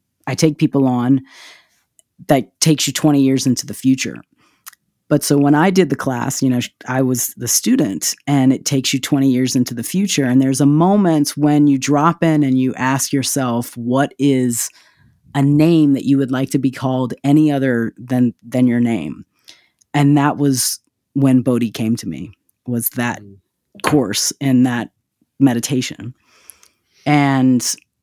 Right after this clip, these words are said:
Speaker 1: never really knowing that, what I was gonna do with Bodhi, you know, like, but that was the name. And when I moved to Colorado a year after that, I decided that that was it. I was just gonna start introducing myself as Bodhi.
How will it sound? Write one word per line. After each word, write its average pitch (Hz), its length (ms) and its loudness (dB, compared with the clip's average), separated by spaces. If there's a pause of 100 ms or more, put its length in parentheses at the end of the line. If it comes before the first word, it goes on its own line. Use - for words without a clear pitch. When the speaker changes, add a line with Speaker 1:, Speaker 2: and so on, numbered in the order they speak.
(800)
Speaker 1:
never 165 360 4
really 123 260 2
knowing 120 380 0 (320)
that, - 180 -2
what 135 220 2
I 131 60 2
was 117 120 -4
gonna 117 160 -4
do 127 200 -2
with 117 180 -4
Bodhi, 120 420 -2
you 123 120 -2
know, 113 140 -4
like, 113 260 -8
but 120 200 -4 (380)
that 131 220 -4
was 120 160 -6
the 113 100 -8
name. 127 480 2 (720)
And 139 120 4
when 131 120 2
I 131 60 2
moved 147 200 4
to - 80 -6
Colorado 147 600 0
a 135 40 2
year 131 440 0
after 143 340 0
that, 107 340 -4 (320)
I 123 160 -4
decided 123 600 -2
that 110 240 -6
that 117 140 -4
was 113 140 -6
it. 170 140 4
I 135 60 0
was 117 160 -2
just 117 180 -4
gonna 120 140 -2
start 123 240 -4
introducing 117 460 -6
myself 110 360 -8
as 107 80 -10
Bodhi. 120 520 0